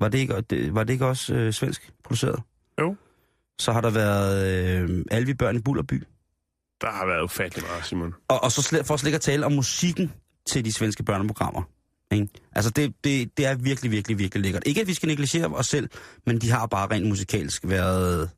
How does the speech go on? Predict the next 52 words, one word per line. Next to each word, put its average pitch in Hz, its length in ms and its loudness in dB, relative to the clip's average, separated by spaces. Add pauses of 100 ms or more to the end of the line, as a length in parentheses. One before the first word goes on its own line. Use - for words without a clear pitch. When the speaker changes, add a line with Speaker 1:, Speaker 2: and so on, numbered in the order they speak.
(220)
Speaker 2:
Der - 60 0
var 123 60 4
Speaker 1:
været 131 120 2
Speaker 2:
også, 135 400 2
Speaker 1:
toppen. 120 100 -4
Speaker 2:
øh, 120 140 0
Reda 135 400 0
Jobba. 147 640 0 (1300)
Speaker 1:
Den 123 120 0
er 135 40 2
der 127 100 2
ikke 127 120 -2
så 143 80 0
mange 131 200 2
svenskere, - 320 0
der 135 60 0
kender. 175 300 0
Det - 240 -10
er 151 40 2
jo 151 60 2
det, 135 80 0
der 127 60 2
er 113 40 -4
Speaker 2:
Er - 40 2
Speaker 1:
ret 165 60 2 (100)
Speaker 2:
der - 60 2
ikke - 120 0
Speaker 1:
sjovt. 214 100 -2 (160)
Speaker 2:
det? - 0 - (100)
Nå. 160 80 2 (220)
Speaker 1:
Jo, - 60 0
der - 80 -4
er - 140 -4
mange, 92 320 0
der 117 60 0
gør 98 160 0
det, 110 100 0
men 98 100 2
altså, 95 240 0 (460)
så - 140 0
er 120 40 4
de 127 120 2
jo 110 120 4
også 110 200 0
Snegel 123 560 0
og 104 100 -2
Bjørn, 113 540 0
som 110 180 0
sådan 113 160 0
er 107 40 2
en 107 180 2
af, 98 60 -2